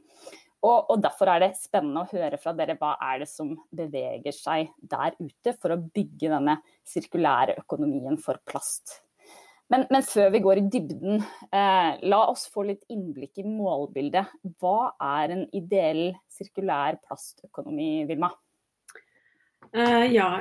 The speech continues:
Speaker 2: jeg synes at et, eh, ideelt system er et der materialstrømmer er smalere, saktere og lukkede. Ehm, all plast som blir tatt på markedet skal behandles nedstrøms på best mulig måte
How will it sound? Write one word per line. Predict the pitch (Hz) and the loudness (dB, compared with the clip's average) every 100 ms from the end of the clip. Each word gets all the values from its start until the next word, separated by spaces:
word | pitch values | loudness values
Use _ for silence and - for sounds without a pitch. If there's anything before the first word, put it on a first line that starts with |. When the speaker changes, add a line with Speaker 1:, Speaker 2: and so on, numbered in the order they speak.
| 208 | 0
Speaker 2:
jeg | 262 | 0
synes | 240 254 214 | 0 -2 -2
at | 240 - | -4 -4
et, | 202 220 214 - _ 214 | 0 0 0 -6 _ 0
eh, | 214 208 | 2 4
ideelt | 226 226 180 170 | 4 4 2 -2
system | - 208 - - 190 202 208 | -4 -4 -4 -8 -4 0 0
er | 214 196 180 185 196 185 - | 0 -2 -4 -4 -4 -8 -8
et | 196 - | -10 -8
der | 190 185 196 | -2 0 0
materialstrømmer | 196 208 214 202 185 180 - 190 180 185 190 | -4 0 4 4 4 0 -4 -2 -2 -2 -4
er | - 180 175 | -4 -4 -4
smalere, | - 220 214 190 175 185 220 226 | -4 2 4 4 2 0 -2 -2
saktere | - 202 - - 175 190 - | -4 -6 -8 -8 -4 -4 -4
og | 180 185 190 | -4 -2 -2
lukkede. | 196 220 220 _ - 175 196 - _ - | 2 2 0 _ -4 -2 -2 -6 _ -8
Ehm, | 196 196 196 196 190 190 190 - _ _ _ - | -2 2 4 4 4 2 -2 -6 _ _ _ 0
all | 226 226 208 | 6 8 8
plast | - 208 208 | 6 2 2
som | - 185 185 | 2 2 2
blir | 190 196 - | 0 -2 -2
tatt | 202 - | -6 -6
på | 180 | -8
markedet | 180 190 170 - 180 226 262 | -4 -4 -4 -8 -2 0 0
skal | - 202 | -2 -2
behandles | 196 196 190 180 190 202 | 0 2 0 0 -2 -4
nedstrøms | - 196 170 170 - 180 185 170 | -4 -2 -2 -4 -8 -6 -6 -4
på | 202 | -2
best | 190 190 - | -2 -2 -2
mulig | 185 180 185 | -2 0 2
måte | 190 170 170 - 196 202 | 2 0 -2 -2 0 0